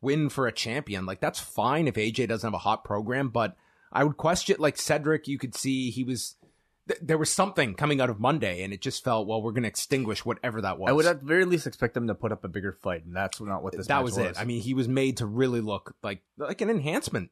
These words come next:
Speaker 1: talent in this, like, a very talented one, but, um, this is a very one-sided match. So then we go on to the main show, and it kicks off with the Raw Tag Title match with Seth Rollins and Braun Strowman against Dolph Ziggler and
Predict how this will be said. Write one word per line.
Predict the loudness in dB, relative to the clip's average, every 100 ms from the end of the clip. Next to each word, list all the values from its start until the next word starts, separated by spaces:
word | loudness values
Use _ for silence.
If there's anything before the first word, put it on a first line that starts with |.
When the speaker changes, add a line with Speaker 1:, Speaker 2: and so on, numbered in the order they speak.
| _
Speaker 1:
talent | -2 -2 -2 -8
in | -12
this, | -10 -8
like, | -6 -6 -8
a |
very | -6 2 2 2
talented | 0 2 2 2 -2
one, | -6 -8 -4
but, | -4 -4 _ _ _
um, | 0 2 2 0 -4
this | -6
is | 0
a |
very | 6 6
one-sided | 6 2 2 2 2 -2
match. | -8 -8 -10 -12 -18 -20 -20 -20 -20 _ _ _ _ _ _
So | -2 2
then | 2
we |
go | 2 2
on | 2 0
to | 0 0 2
the | 2
main | 2 2 0
show, | 0 0 0 0 -4
and | -4 -2 -2 -4 -4
it | -10 -2
kicks | -2 0
off | 2 2 2
with | 0 -2
the | 0
Raw | 2 2
Tag | 2 2 2
Title | -2 -2
match | -4 -6
with | -6
Seth | -2 0
Rollins | 2 2 0 -4
and | -4
Braun | 0 2 0
Strowman | 0 2 2 0
against | -2 -2 -2 -6 -14 _
Dolph | 2 4
Ziggler | 4 2 4 4 2
and | 0 -2 -4